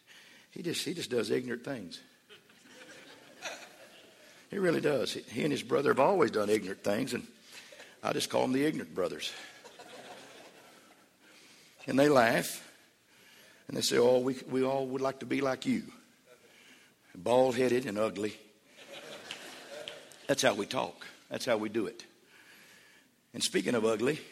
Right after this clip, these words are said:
I've got some pastor friends that are very ugly. That must have been good salesmen because they married up, real up in life.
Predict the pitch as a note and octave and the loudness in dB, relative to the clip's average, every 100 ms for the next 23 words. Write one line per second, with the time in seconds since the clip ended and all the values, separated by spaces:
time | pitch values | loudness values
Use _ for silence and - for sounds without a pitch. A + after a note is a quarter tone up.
0 | - B2+ D3+ C3+ - C3+ A#2 A2+ A#2+ - | -6 -4 2 0 2 -4 -4 -2 -2 -2
1 | C3+ A#2 G#2+ A#2 A#2 A2+ - - B2+ C3+ | -6 -2 -2 0 -2 -4 -8 -12 -4 0
2 | C#3+ F#2+ F2+ C3+ - - - - - - | 2 0 0 -6 -8 -20 -20 -20 -20 -20
3 | - - - - - - - - - - | -20 -20 -20 -20 -20 -20 -20 -20 -20 -20
4 | - - - - - - A#2 A#2 B2 - | -20 -20 -20 -20 -20 -4 -2 2 0 2
5 | A#2 A#2+ B2 B2 D3+ C3 A2 C3 B2+ A2+ | 0 2 2 2 2 2 0 -4 -2 -2
6 | A2+ A2 G#2+ G#2+ A2+ B2+ E3+ A#2 - G#2 | 0 0 0 -2 -2 0 -2 -2 -4 -2
7 | D#3+ D3 E2 - - - - - - - | 0 0 -4 -10 -20 -20 -20 -20 -16 -16
8 | - - - - - A2 A2 F2 - - | -14 -14 -14 -12 -6 0 2 0 -4 -10